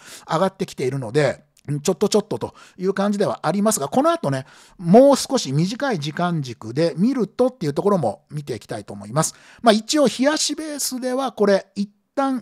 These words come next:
今のところショートサインが出ていると。で、この三万九千四百五十円を切り返して、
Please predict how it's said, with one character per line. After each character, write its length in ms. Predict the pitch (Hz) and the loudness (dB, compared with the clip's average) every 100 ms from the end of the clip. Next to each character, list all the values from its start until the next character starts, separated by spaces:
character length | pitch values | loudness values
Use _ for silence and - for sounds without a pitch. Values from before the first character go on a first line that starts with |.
| - | 0
今 220 | 214 285 | 2 2
の 120 | 285 | -2
と 180 | 285 269 | -4 -6
こ 140 | - 285 | -2 2
ろ 120 | 247 | 2
シ 140 | - | 2
ョ 80 | 202 | 0
ー 40 | |
ト 120 | 202 190 | 0 -2
サ 180 | 196 | -2
イ 80 | 170 | -4
ン 80 | 156 | -6
が 140 | 185 | -8
出 340 | 123 151 139 - | -6 -8 -4 -6
て 120 | 117 | -4
い 60 | 135 | -6
る 80 | |
と。 160 | 120 - - - - | -6 -10 -14 -14 4
で、 240 | 233 - _ - | 4 4 _ -2
こ 140 | 233 | 2
の 80 | 220 | 4
三 200 | - 262 | 4 0
万 120 | 330 | 0
九 100 | 214 | -2
千 140 | 190 196 | 0 2
四 100 | 269 | 2
百 180 | 208 | 0
五 120 | 165 190 | -2 -2
十 80 | |
円 160 | 202 151 | -4 -4
を 80 | 151 | -8
切 180 | - 214 | -6 -4
り 100 | 294 | -4
返 320 | 311 339 233 | -8 -8 -6
し 220 | - - | -8 -6
て、 300 | 202 208 127 | 0 2 0